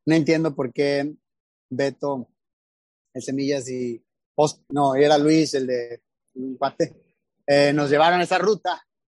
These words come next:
que, pues, no es de principiantes. Y bueno, pues, me encantó. Claro que me subí como costal de papas en aquel entonces porque, pues, digo, lo que pude escalar lo hice y lo que no, pues, me colgué, pero me lo disfruté mucho.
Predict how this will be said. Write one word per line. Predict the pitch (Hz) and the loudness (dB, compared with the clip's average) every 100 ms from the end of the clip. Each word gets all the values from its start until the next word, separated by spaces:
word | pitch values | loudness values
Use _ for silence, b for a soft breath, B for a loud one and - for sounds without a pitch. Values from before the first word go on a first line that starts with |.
| _ _ _ | _ _ _
que, | - 160 151 147 143 135 | -8 -4 -2 -4 -4 -8
pues, | 143 | -8
no | 147 | -6
es | 151 | -6
de | 160 | -6
principiantes. | 156 156 156 214 170 127 - _ _ _ _ _ _ - | -8 -8 -4 -6 -6 -14 -16 _ _ _ _ _ _ -4
Y | 147 | -2
bueno, | 135 143 123 | 2 2 0
pues, | - 127 - _ - | -6 -12 -12 _ -10
me | 147 135 | -4 0
encantó. | 139 131 190 220 247 - _ _ | 0 2 6 6 4 -2 _ _
Claro | - 156 156 | 0 0 0
que | 135 | -6
me | 127 | -6
subí | 135 139 | -4 -4
como | 156 143 - _ _ _ _ _ _ _ | -4 -8 -10 _ _ _ _ _ _ _
costal | 127 - 147 151 165 | -8 -4 -2 -2 -4
de | 135 | -8
papas | 151 147 170 196 _ _ _ _ _ | -6 -4 -6 -10 _ _ _ _ _
en | |
aquel | - 143 | -10 -6
entonces | 139 143 143 - | -6 -8 -12 -12
porque, | 131 - 120 _ _ _ _ _ _ - | -12 -10 -14 _ _ _ _ _ _ -10
pues, | 131 | -6
digo, | 127 127 | 0 2
lo | 127 | 2
que | 123 | 0
pude | - 156 | 0 0
escalar | - 139 135 147 | 2 2 4 2
lo | 143 | 2
hice | 151 147 143 | 2 0 -4
y | |
lo | 127 | -4
que | 127 | -8
no, | 127 131 | -12 -8
pues, | 135 123 | -10 -10
me | 120 | -14
colgué, | 120 123 151 160 | -8 2 4 4
pero | 156 143 131 123 123 120 120 - _ - | 4 4 4 4 2 -2 -4 -8 _ -6
me | 135 | -2
lo | 135 | 0
disfruté | 143 139 170 | 0 0 2
mucho. | 185 - 185 | 0 -2 -8